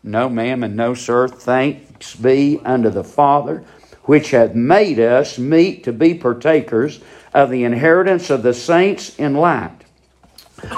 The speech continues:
So in John chapter number four, chapter number one and verse number four, "In him was life, and the life was the light of men. He hath made us to be partakers of the inheritance of the saints in light,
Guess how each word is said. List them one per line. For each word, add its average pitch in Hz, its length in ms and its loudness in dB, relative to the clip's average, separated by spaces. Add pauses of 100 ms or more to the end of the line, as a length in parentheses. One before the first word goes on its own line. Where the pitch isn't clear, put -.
(140)
So 160 260 4
in 131 160 2
John 156 440 2
chapter 147 420 -2
number 127 380 -2
four, - 540 0
chapter 160 420 0
number 131 300 -2
one 139 580 0
and 120 200 -4
verse 165 440 0
number 117 260 -4
four, 117 520 0 (400)
"In 160 260 2
him 175 420 0
was 131 280 2
life, 151 640 0
and 135 220 -2
the 123 80 4
life 135 580 0
was 131 320 -2
the 127 120 2
light 160 280 2
of 170 160 -10
men. 127 480 -4 (460)
He 240 220 0
hath 170 240 4
made 170 320 4
us 220 320 2
to 160 120 -6
be 143 220 -2
partakers 117 1000 -2 (260)
of 151 220 2
the 131 140 -4
inheritance 131 920 0
of 151 160 0
the 127 120 -2
saints 185 500 -4
in 147 100 -4
light, 151 440 -2